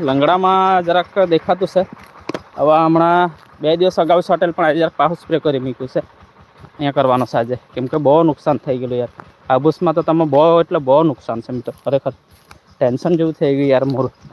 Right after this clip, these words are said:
હા, પણ એટલું ખરું કે આ જો અહીંયા મોર કારો છે આ રહ્યા. છાંયટા પછી છે ને મિત્રો, આ સુધારો થઈ ગયા. બે જ દિવસ થયા છે આજે. આ મોર જો. આમાં સુધારો થઈ ગયો છે.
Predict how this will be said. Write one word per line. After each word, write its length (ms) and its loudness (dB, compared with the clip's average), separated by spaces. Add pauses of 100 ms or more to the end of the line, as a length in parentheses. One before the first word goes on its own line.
(260)
હા, 120 2
પણ 160 0
એટલું 240 0
ખરું 300 0
કે 180 0 (880)
આ 100 0
જો 120 -2
અહીંયા 220 0
મોર 120 -4
કારો 260 -6
છે 140 -16
આ 120 -12
રહ્યા. 180 -12 (500)
છાંયટા 280 -2
પછી 240 -8
છે 120 -4
ને 80 -4
મિત્રો, 280 -6 (300)
આ 40 -6
સુધારો 420 -2
થઈ 220 -6
ગયા. 140 -2
બે 80 0
જ 60 -8
દિવસ 320 -6
થયા 140 -12
છે 140 -12
આજે. 180 -8 (760)
આ 40 -6
મોર 220 -2
જો. 140 -6 (1120)
આમાં 220 -4
સુધારો 300 -2
થઈ 260 -4
ગયો 140 -6
છે. 160 -16